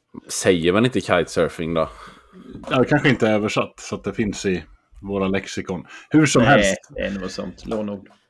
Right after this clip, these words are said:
Speaker 2: Ja, den nittonde mars tjugohundrasexton i alla fall så tog en, eh, tyska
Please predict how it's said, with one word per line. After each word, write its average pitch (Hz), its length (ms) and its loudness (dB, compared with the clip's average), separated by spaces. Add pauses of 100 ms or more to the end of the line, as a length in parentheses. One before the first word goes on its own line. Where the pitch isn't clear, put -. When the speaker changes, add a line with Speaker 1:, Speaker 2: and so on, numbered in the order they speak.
(100)
Speaker 2:
Ja, 127 300 4
den 131 120 6
nittonde 143 360 6
mars 135 200 6
tjugohundrasexton 117 880 2
i - 20 2
alla 98 160 2
fall 95 240 -2
så 98 320 -2 (400)
tog 95 340 -6
en, 90 380 -6
eh, 90 60 -6 (520)
tyska - 580 -4